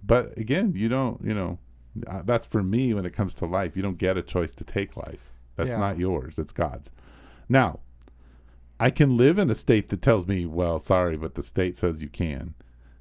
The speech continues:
Speaker 1: And I can say, "Well, I don't think the state is right."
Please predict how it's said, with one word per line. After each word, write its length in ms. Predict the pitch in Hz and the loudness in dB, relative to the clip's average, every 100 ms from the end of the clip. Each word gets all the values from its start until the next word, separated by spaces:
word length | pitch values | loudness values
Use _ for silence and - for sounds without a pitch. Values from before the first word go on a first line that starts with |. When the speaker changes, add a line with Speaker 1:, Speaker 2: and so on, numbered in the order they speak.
| - - | -20 -8
Speaker 1:
And 120 | 90 | -6
I 120 | 80 | -4
can 160 | 76 85 | -6 -6
say, 160 | - 85 | -4 -2
"Well, 140 | 76 | -2
I 120 | 80 | -2
don't 120 | 80 | -4
think 160 | 82 78 | -6 -6
the 60 | - | -4
state 280 | - 82 | -2 -2
is 120 | 82 80 | -4 -4
right." 380 | 78 67 87 | -4 -4 -8